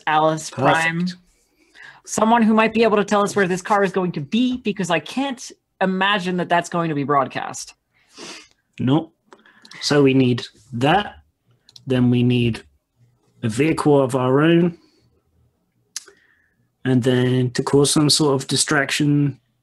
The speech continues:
Speaker 2: and get her to, her innate curiosity, as you say, we play up this, get her to come along willingly.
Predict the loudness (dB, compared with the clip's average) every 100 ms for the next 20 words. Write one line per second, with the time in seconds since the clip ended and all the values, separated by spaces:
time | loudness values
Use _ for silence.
0 | _ 0 0 0 0 0 -2 -10 _ _
1 | _ _ _ -6 -4 -4 0 0 0 -2
2 | 0 0 0 -2 -6 _ _ _ _ _
3 | _ _ _ _ _ _ _ -2 -2 2
4 | 2 4 2 -2 -2 2 2 2 2 0
5 | 0 0 0 -2 -2 -2 -2 -4 -6 -6
6 | -4 -2 0 0 0 0 -2 0 0 0
7 | -2 -4 _ _ _ _ _ _ _ _
8 | _ _ _ _ _ _ _ _ _ _
9 | _ _ -2 0 0 2 2 2 2 4
10 | 4 4 4 2 2 -2 -6 -8